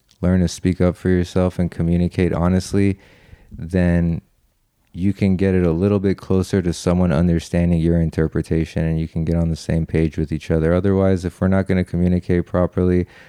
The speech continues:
we're never gonna know what the other person's thinking. We're constantly gonna have media sources telling us what other people are thinking of us and what we're thinking of them, and, and create that narrative for us. Let's step out of this box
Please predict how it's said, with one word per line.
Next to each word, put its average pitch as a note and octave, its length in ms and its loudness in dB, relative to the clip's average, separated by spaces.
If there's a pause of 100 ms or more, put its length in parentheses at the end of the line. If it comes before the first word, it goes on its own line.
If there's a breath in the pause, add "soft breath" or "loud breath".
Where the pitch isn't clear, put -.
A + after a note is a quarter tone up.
(280 loud breath)
we're F2+ 100 0
never F#2+ 300 2
gonna F2+ 180 2
know E2+ 140 2
what E2+ 140 2
the E2 120 2
other E2 180 2
person's E2 480 -2
thinking. E2 460 -2 (380 loud breath)
We're D#2+ 100 2
constantly F2+ 540 0
gonna F2 220 0
have F2 360 0
media F2 360 2
sources E2+ 500 -2
telling F2 440 0
us E2 180 -2
what D#2+ 140 0
other E2 220 0
people E2+ 300 -4
are E2 100 0
thinking E2 400 -4
of D2+ 140 -2
us F2+ 360 -2
and E2 180 -2 (360 loud breath)
what E2 400 0
we're F2+ 200 2
thinking F2 400 -2
of D#2 200 -4
them, F2+ 260 0
and, E2 160 -2 (380 soft breath)
and E2+ 180 -2
create E2+ 340 0
that D#2+ 220 2
narrative E2 420 2
for E2+ 300 0
us. D#2 180 -4
Let's F2 200 0
step - 280 -4
out F2+ 180 2
of F#2 80 2
this F2+ 180 -2
box E2+ 480 -2